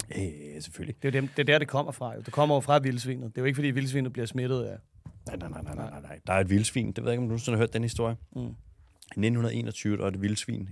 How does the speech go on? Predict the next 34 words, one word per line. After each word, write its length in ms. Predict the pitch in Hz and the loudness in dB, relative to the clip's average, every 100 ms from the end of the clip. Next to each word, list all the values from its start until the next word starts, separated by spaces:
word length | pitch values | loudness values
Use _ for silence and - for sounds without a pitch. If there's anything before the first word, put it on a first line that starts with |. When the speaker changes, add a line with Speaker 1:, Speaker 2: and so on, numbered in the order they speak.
| - | -6
Speaker 1:
øh, 420 | 98 87 82 80 | -2 -2 -4 -6
faktisk 200 | 87 101 | -4 -2
et 60 | 92 | 2
vortesvin, 520 | 90 110 127 - 101 - - - - - _ | 2 2 0 -6 -10 -14 -20 -20 -20 -20 _
i 220 | 107 98 87 | 2 2 4
Kenya, 300 | 110 120 139 - _ | 2 4 2 -2 _
hvor 220 | - 101 95 | -6 -2 -2
at 100 | - | -4
svinepesten 580 | - 107 - 110 - 110 | -2 -2 0 -2 0 -2
startede. 400 | - 92 123 123 _ _ - - - | 2 2 2 -4 _ _ -20 -16 -4
Som 240 | - 104 | 2 4
Speaker 2:
Var 60 | 101 | 2
det 60 | |
en 100 | - - | -4 -2
Speaker 1:
krydsede 260 | 139 143 | 4 6
Speaker 2:
god 220 | 147 143 135 | 6 2 2
kammerat, 420 | 143 139 147 - | 2 6 4 4
der 60 | - | -2
hed 40 | 180 | -2
Timon, 380 | - 147 160 214 | 2 4 4 4
eller 140 | 160 | 2
hvad? 380 | 156 - - 175 | 0 -4 -4 -2
Speaker 1:
En 80 | 120 | 0
god 140 | 104 | 0
kammerat, 340 | 104 92 90 | 4 4 4
der 60 | 98 | 2
hed 100 | 92 | 0
Timon. 360 | - 110 180 - | 2 2 2 -2
Og 140 | - 107 | -2 0
Timon 320 | 110 110 147 | 4 4 4
og 340 | 151 117 107 | 6 6 6
Pumba, 300 | - 123 160 | 6 4 4
de 200 | 156 - | -2 -6
gik 320 | - 160 - | -4 -4 -4